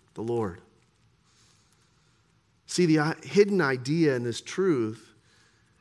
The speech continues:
is that ultimately the reason we should worship the Lord is because everything we have comes from Him. Don't miss that this morning.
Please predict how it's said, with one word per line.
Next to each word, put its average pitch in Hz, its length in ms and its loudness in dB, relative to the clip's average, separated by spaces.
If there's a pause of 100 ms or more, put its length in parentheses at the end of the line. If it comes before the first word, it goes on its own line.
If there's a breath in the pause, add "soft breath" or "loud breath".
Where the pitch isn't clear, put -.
is 139 140 -4
that 151 60 0
ultimately 151 600 0
the 135 140 -2
reason 170 360 0
we 147 100 0
should 139 200 -4
worship 156 400 -4
the 123 80 -6
Lord 147 300 -2
is 123 80 -6
because 127 400 -6
everything 156 520 -4
we 131 140 -6
have 123 640 -4 (500 soft breath)
comes 160 600 -4
from - 360 -12
Him. 127 340 -6
Don't 143 200 -8
miss 120 200 -8
that 104 200 -8
this - 180 -14
morning. 113 400 -12